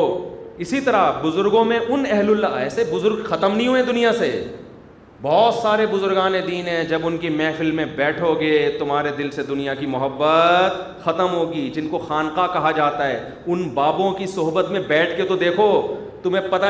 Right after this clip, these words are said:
چلے گا جو سچ-، سچی مچی کا بابا اور جھوٹی موٹی کے بابے میں فرق کیا ہے۔ بیٹھ کے تو دیکھو ان بابوں کی محفل میں۔ کچھ بابے بدعتی ہوتے ہیں،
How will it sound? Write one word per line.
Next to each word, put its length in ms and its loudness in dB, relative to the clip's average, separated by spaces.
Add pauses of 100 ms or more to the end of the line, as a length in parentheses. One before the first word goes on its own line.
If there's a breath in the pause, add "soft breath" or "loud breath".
چلے 240 4
گا 100 4 (1000)
جو 400 0
سچ-، 520 -8
سچی 320 -4
مچی 320 -2
کا 80 4
بابا 320 4
اور 200 4
جھوٹی 240 -2
موٹی 240 -2
کے 80 2
بابے 280 4
میں 300 2 (220)
فرق 260 2
کیا 220 4
ہے۔ 200 -2
بیٹھ 260 4
کے 80 6
تو 100 4
دیکھو 300 4
ان 80 2
بابوں 320 4
کی 100 0
محفل 320 2
میں۔ 240 0 (1080)
کچھ 180 -4
بابے 500 4
بدعتی 360 4
ہوتے 240 2
ہیں، 200 0